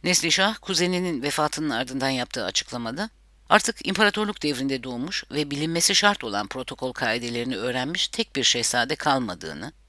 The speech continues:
böyle bir durumda hanedan ve hanedan reisi kavramlarının da artık tarihe intikal etmesi gerektiğini söylüyor ve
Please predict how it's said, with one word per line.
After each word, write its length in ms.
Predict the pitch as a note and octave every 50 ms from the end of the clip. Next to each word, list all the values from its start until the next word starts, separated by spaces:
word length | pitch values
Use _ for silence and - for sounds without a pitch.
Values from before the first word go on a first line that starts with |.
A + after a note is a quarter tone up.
| _ _ _ _ _ _ _ - -
böyle 220 | G#3 A3+ A3+ F3+
bir 140 | F#3 F3+ D#3+
durumda 400 | E3 D3+ D#3+ E3 E3+ F3+ G3+ G#3 _ _ _ - _ -
hanedan 600 | - E3+ F3 F3 F3+ F3+ F#3 G#3 A3+ A#3+ B3+ C#4
ve 120 | - F#3 F3+
hanedan 520 | F3 F3 E3 F3 F3 E3+ G3 F#3 F#3 E3+
reisi 300 | A#2+ G2+ G#2 - - A2
kavramlarının 720 | - - C3+ B2+ A#2+ B2+ B2 B2 A#2+ A#2 A2+ A#2 A2 A#2 A#2+
da 140 | G3 A3+
artık 340 | - D#3 D3+ - - - -
tarihe 380 | - E3+ D#3 D3+ D3+ D3+ E3 E3
intikal 460 | C3+ A#2+ A#2 - - - A#2 A2 A2+
etmesi 400 | G#2 - - A2+ A2 - - G#2
gerektiğini 520 | G2+ A2+ G#2 G#2 - - - G2+ G2 G2
söylüyor 560 | - - - G2+ G2 E2 D2 G#2 - G#3 - _ _ _ _ _ _ _ _ - -
ve 180 | E3+ E3+ E3+